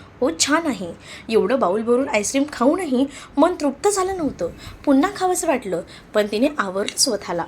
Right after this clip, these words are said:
"अगं, अजून एक बाऊल घे ना मग." "नो, नो, काल स्नीज करत होतीस तू, don't eat more." विवेकने तिला अडवलं. तर पुन्हा ही गोष्ट आबासाहेब, आजीसाहेब आणि विराजसाठी नॉर्मल असली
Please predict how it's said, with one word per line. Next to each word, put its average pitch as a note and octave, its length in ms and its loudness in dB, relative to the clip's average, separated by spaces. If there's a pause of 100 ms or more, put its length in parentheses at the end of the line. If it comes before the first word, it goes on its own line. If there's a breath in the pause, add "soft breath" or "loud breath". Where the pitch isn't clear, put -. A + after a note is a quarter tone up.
(420)
"अगं, G3 240 4
अजून G#3 260 2
एक A#3 140 0
बाऊल B3+ 220 4
घे B3 200 0
ना D#4+ 160 0
मग." F#3 180 -4 (380 loud breath)
"नो, A#3+ 180 4
नो, C#4 200 4 (320 loud breath)
काल G#3 280 4
स्नीज C4+ 400 -4
करत E4 300 2
होतीस E4 360 -4
तू, F3+ 120 -4 (380 loud breath)
don't F#3+ 300 -2
eat A3 300 -2
more." A3 260 0 (200)
विवेकने F4+ 460 2
तिला F#4+ 200 0
अडवलं. G3 460 -4 (380 loud breath)
तर B3 80 0
पुन्हा G#3 300 -2
ही B3+ 120 0
गोष्ट A3 280 2
आबासाहेब, C#4+ 500 -2
आजीसाहेब A#3+ 440 0 (100)
आणि B3 140 0
विराजसाठी A3 580 -2 (120)
नॉर्मल A3+ 360 2
असली C4 280 -2